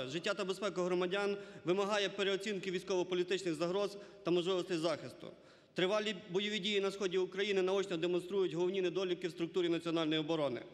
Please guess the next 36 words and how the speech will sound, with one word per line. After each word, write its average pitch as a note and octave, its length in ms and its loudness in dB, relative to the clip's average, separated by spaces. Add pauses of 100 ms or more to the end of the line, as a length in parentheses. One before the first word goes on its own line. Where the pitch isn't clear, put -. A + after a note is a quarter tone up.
(340)
По-перше, G#3+ 520 0
протягом G#3 320 -2
двадцяти G3 300 -2
двох F#3 180 -2
років F3 460 0 (220)
не F#3 100 4
було G#3+ 220 -2
чітко G#3+ 320 -2
означені G3+ 480 0
потенційні F#3+ 520 0
загрози. E3 500 -2 (460)
Повномасштабна G#3 720 2
війна G#3 260 0
з - 60 -8
сусідньою F#3+ 400 0
державою, F#3 640 -2
що G3+ 100 -2
вже F#3+ 120 2
давно G3+ 520 0
відкрито F#3 440 0
заперечує F#3+ 460 0
можливість F#3 420 2
суверенітету F3+ 460 -2
України, F3+ 480 2 (240)
не F#3+ 160 4
очікувалася. F3+ 720 -2 (420)
Пріоритетами A3 640 2
для G3 120 0
України A3 380 0
була G3+ 200 0
боротьба G3 400 0
з - 40 -8
тероризмом F#3 600 2 (240)
і G3+ 80 2
міжнародною F#3+ 520 2
злочинністю. F3 640 -4